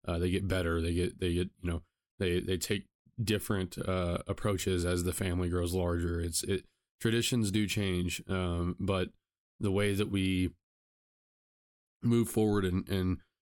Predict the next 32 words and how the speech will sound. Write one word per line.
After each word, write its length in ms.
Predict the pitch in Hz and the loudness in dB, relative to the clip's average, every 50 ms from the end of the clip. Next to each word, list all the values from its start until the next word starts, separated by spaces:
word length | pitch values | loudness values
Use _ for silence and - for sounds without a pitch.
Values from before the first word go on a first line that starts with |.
| _ _ - | _ _ -4
conserve 520 | 110 101 95 - - 113 107 104 98 92 | -2 0 0 0 2 2 0 0 0 -2
things 260 | 87 98 95 95 92 | -2 -2 0 0 -2
from 180 | - - - 95 | -2 -4 -4 -4
the 80 | 95 | -4
past 400 | - - 101 101 95 87 - - | -2 -2 0 0 0 -2 -4 -4
is 140 | 104 92 - | -4 -4 -2
through, 480 | - - 95 95 92 92 90 87 85 82 - - _ - | -2 -2 0 2 2 2 2 0 -2 -4 -8 -14 _ -8
through 240 | - - 113 104 92 | -2 -2 0 0 0
tradition. 600 | - - 98 92 90 82 - - - 95 92 - | -2 -2 0 0 0 0 -2 -4 -4 -6 -6 -4
The 80 | - 98 | -2 -2
way 120 | 95 98 | 0 0
that 80 | 101 92 | 0 0
we 80 | 95 | 0
keep 340 | 92 - - - 104 92 - | -2 -2 -2 -2 -2 -2 -2
the 80 | - 98 | -4 -2
good 220 | 85 98 95 87 | 0 0 0 0
things 260 | - - 98 90 85 | 0 -2 0 0 0
from 180 | - - 98 87 | -2 -2 -2 0
the 80 | 87 | 0
past 360 | 82 - 98 90 87 87 - - | 0 0 -2 0 0 -2 -2 -2
is 100 | 92 - | -2 -2
through 180 | - - 90 | -2 -2 -2
tradition. 480 | 80 - 95 90 87 82 - - 90 87 | -2 -2 0 0 0 0 -2 -4 -4 -2
So, 300 | - - 98 92 90 - - _ _ _ _ _ _ - | -2 0 0 0 -2 -4 -8 _ _ _ _ _ _ -4
um, 240 | - 98 90 85 - _ - | -2 -2 -2 -2 -4 _ -4
I'm 140 | 107 113 | -2 0
gonna 140 | 117 113 110 | 0 0 0
take 200 | 104 - 101 98 | 0 0 -2 0
that 160 | - 95 87 | 0 -2 -2
challenge 420 | - - 104 95 90 90 90 85 - | -2 -2 0 0 0 0 0 0 0
seriously, 460 | - 95 90 87 82 - 92 92 87 | 0 2 2 2 0 0 0 0 0
and 180 | 85 87 90 | 0 -2 -2